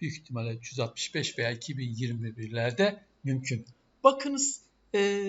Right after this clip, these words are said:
filtreyle başlayayım. En son sıralama yapabilirim. Filtre bir tüm alan filtrelenecek. Tablo haline de getirebilirsiniz. E, tamam. Ama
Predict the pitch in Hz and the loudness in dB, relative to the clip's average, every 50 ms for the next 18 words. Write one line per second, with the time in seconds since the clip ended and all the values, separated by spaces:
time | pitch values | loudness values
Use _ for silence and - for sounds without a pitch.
0 | 196 190 190 196 196 196 196 226 - - - - - - - - 277 294 - - | 0 0 -2 -2 -2 -4 -6 -10 -12 -16 -18 -20 -16 -10 -6 -4 -4 -4 -2 -2
1 | - - 262 233 214 196 180 151 135 135 120 113 - - - 127 127 151 226 - | 0 4 6 6 6 6 4 4 4 2 2 0 0 -2 -2 -2 0 0 0 -2
2 | - - _ _ _ _ _ _ _ _ _ _ _ - - 269 202 170 151 156 | -6 -10 _ _ _ _ _ _ _ _ _ _ _ -14 -6 -2 0 0 0 0
3 | - - 135 123 123 - - - 131 120 120 117 113 117 117 113 113 - - 120 | -2 -2 -2 -2 -4 -6 -2 0 0 2 2 0 0 -2 -2 -4 -4 -4 -6 -6
4 | 110 113 123 160 240 277 - - - - _ _ _ _ - - - - 262 294 | -4 -4 -2 -2 -4 -4 -6 -12 -18 -20 _ _ _ _ -8 -6 -4 -2 -2 -2
5 | 277 - - - - - 233 240 269 - - - - _ _ _ _ _ _ - | -4 -4 -6 -8 -8 -2 0 2 2 0 0 -6 -16 _ _ _ _ _ _ -4
6 | 254 247 - - _ _ _ - - 285 285 285 277 - - - 170 170 170 175 | -4 -4 -4 -8 _ _ _ -6 -4 -4 -4 -4 -8 -10 -4 -2 0 2 2 2
7 | 151 147 156 156 - - 127 117 117 - - 113 104 104 101 98 98 98 - - | 2 0 -2 -6 -8 -8 -8 -8 -8 -8 -6 -6 -6 -6 -8 -10 -12 -8 -2 2
8 | 185 233 247 247 - - - _ _ _ _ - 156 151 135 127 123 113 104 104 | 2 2 2 0 -4 -10 -18 _ _ _ _ 0 0 0 0 0 -4 -4 -4 -4
9 | 110 104 107 101 101 101 98 - - - 107 98 98 101 98 92 - - - 127 | -6 -8 -8 -10 -10 -12 -14 -16 -14 -14 -14 -12 -12 -14 -16 -16 -14 -12 -8 -4
10 | 147 226 262 156 131 - - _ _ _ _ _ _ - 113 110 - - 131 147 | -2 -2 -2 -2 -4 -6 -10 _ _ _ _ _ _ -8 -8 -8 -6 -6 -6 -4
11 | 208 - - - - - - - - 202 277 285 | -4 -4 -6 -8 -12 -16 -18 -8 -6 -4 -4 -2